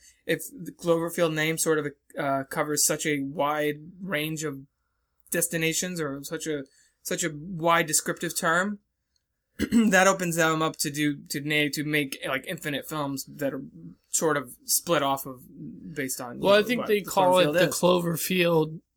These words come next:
Speaker 2: tapes, or, because that, that might be where they attacked first.
Speaker 1: Right.
Speaker 2: So, so that might be like, "Oh, they're, they're attacking, these are the Cloverfield tapes 'cause they showed up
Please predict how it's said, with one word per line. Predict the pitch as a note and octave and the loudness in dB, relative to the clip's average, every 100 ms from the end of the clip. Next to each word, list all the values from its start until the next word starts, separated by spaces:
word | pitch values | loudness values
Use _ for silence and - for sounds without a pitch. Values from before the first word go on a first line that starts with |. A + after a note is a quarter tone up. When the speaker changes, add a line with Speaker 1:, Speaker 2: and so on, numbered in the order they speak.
| - | 0
Speaker 2:
tapes, | G3+ G3 E3 - - _ _ | 4 4 2 -2 -2 _ _
or, | F#3+ E3+ D#3 D#3 - _ _ - - - | 2 2 2 -2 -10 _ _ -20 -20 -2
because | G3 F#3+ E3+ | 4 4 6
that, | E3+ E3 | 4 4
that | E3 E3 | 2 4
might | E3 D#3 | 2 4
be | D#3 | 2
where | D3 D#3 D3+ | 4 4 4
they | D3 D3 | 4 2
attacked | C#3+ - C#3+ - - | 0 -2 -2 -2 -6
first. | - D3+ C#3 - - | -2 -2 0 -2 0
Speaker 1:
Right. | D#3 D#3+ C#3 - _ _ _ _ | 4 4 2 -4 _ _ _ _
Speaker 2:
So, | - - D#3+ D#3+ D3+ D3 C#3+ - _ _ | -2 2 4 4 2 0 -4 -8 _ _
so | - - | 0 2
that | D#3 E3 | 4 4
might | E3 D#3+ | 4 2
be | D3+ D3+ | 2 2
like, | D3 C#3+ | 2 2
"Oh, | D#3 D#3 D3 | 4 4 2
they're, | C#3+ D3 C#3+ | 0 0 0
they're | C3+ D3 | 0 -2
attacking, | C#3+ - D3 C#3+ D3 C#3+ C#3 C#3 _ _ _ - | -2 2 2 2 -2 -4 -6 -12 _ _ _ -4
these | E3 D3+ | 0 2
are | |
the | D3+ | 0
Cloverfield | - E3+ C#3 D3+ C#3+ | 4 2 2 0 0
tapes | - D#3 C#3 | 0 0 -2
'cause | - C#3 | -4 -2
they | C#3 C3 | 0 2
showed | - D3+ C#3+ C#3 | 4 4 4 4
up | D3 - | 2 0